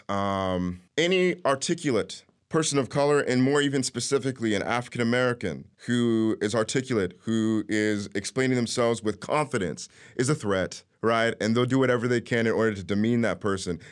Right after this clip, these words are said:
And I really feel that if you're true to yourself, you don't let other people influence you to the great extent to prevent you from being your greatest self,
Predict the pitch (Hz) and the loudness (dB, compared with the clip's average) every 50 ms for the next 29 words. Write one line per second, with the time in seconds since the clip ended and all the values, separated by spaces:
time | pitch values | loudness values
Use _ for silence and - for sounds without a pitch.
0 | - - 131 131 127 123 120 110 - - 120 127 131 156 185 190 190 175 180 - | -8 -4 -2 0 2 2 0 -2 -2 0 0 2 2 2 2 2 0 -2 -2 0
1 | 147 147 147 139 127 117 - - 117 - - - 175 175 175 160 160 147 - - | 0 2 2 2 2 2 0 -2 -4 -4 -2 -2 -2 -2 0 0 -2 -2 0 0
2 | 113 101 107 107 - - - - - - - - 110 107 156 175 170 160 - - | 0 0 0 -2 -6 -10 -20 -20 -18 -10 -4 -4 -2 0 2 2 2 2 2 2
3 | 143 147 151 151 151 - 147 135 135 135 131 131 - 147 165 170 160 - - 147 | 0 0 0 0 -2 -2 -2 -2 0 0 -2 -2 -2 -2 -2 -2 -2 -2 -2 0
4 | 139 135 131 131 - 131 131 127 123 127 127 107 113 101 104 135 143 139 127 131 | 0 0 0 -2 0 0 0 0 0 -2 -2 -2 -2 0 0 0 2 0 0 -2
5 | - - 143 131 123 - - - _ - 131 117 131 127 131 190 196 - 180 175 | -2 -2 0 -2 -2 -4 -8 -16 _ -8 -4 -2 -2 0 0 -2 -2 -2 -2 -2
6 | 180 180 151 135 123 196 208 202 190 165 185 220 190 135 151 180 220 262 240 220 | 0 0 0 0 2 2 2 4 4 4 4 2 2 2 0 0 2 2 2 0
7 | 185 - - - 98 76 64 - - _ | -2 -2 -2 -2 -2 -2 -4 -6 -12 _